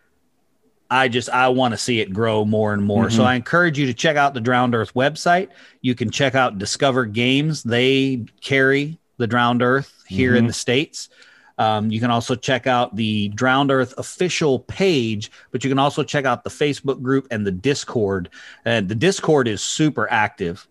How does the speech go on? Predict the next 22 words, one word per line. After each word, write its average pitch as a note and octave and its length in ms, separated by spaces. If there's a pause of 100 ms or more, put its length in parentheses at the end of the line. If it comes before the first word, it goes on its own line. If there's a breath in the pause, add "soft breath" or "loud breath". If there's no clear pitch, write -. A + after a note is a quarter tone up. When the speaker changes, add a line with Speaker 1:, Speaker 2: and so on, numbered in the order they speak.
Speaker 1:
uh, A#2 80
like, A2 420
a G#2+ 120
lot. G2+ 440
It's A2+ 180
super A#2 340
active. A2 360
There's G#2+ 140
a A2+ 60
lot A#2 240
of A2+ 60
stuff A#2+ 260
going A#2 260
on A2 140
on G2+ 80
Tabletop A2+ 540
Simulator. A#2+ 580
You A2 160
can G2+ 160
get G#2 160
a G#2 40
game A2 480